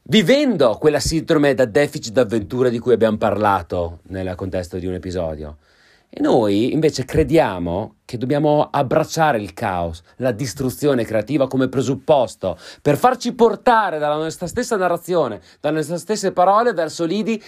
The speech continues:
che mai avremmo sognato di cavalcare prima. E questo ci impone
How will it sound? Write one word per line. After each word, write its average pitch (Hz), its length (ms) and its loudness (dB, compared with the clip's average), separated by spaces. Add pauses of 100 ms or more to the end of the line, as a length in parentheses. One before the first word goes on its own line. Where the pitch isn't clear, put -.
che 220 160 4
mai 247 440 4
avremmo 165 360 2
sognato 151 420 -2
di 131 140 -6
cavalcare 127 580 -2
prima. 85 420 -8 (360)
E - 180 -10
questo 127 680 2 (320)
ci - 180 -8
impone 104 720 -8